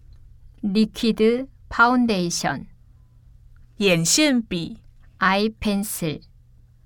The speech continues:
Speaker 2: 眼影。
Speaker 1: 아이섀도.
Speaker 2: 眉笔。
Speaker 1: 아이브로 펜슬.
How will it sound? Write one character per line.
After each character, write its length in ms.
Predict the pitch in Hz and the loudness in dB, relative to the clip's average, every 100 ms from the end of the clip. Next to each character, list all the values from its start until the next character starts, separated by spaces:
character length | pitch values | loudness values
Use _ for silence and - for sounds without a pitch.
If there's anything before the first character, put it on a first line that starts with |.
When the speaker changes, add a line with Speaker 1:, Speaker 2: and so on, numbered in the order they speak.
| - - - - - - - | -20 -20 -20 -20 -20 -16 -2
Speaker 2:
眼 360 | 202 196 262 | 2 4 2
影。 360 | 269 185 139 - - - - | 2 0 -2 -12 -20 -20 0
Speaker 1:
아이섀도. 960 | 185 196 220 220 - 208 185 170 - - - - - - - - - - - - - - - | 2 4 4 0 0 -2 0 -4 -4 -16 -20 -20 -20 -20 -20 -20 -20 -20 -20 -20 -20 -20 -10
Speaker 2:
眉 320 | - 190 196 247 | -4 0 0 -2
笔。 380 | - 185 - - - - - - - | -2 -2 -4 -10 -20 -20 -20 -20 -12
Speaker 1:
아이브로 720 | 185 202 208 226 220 208 208 | -2 0 2 0 -2 -2 -2
펜슬. 640 | 208 214 190 180 - 151 | -2 -4 -4 -4 -6 -6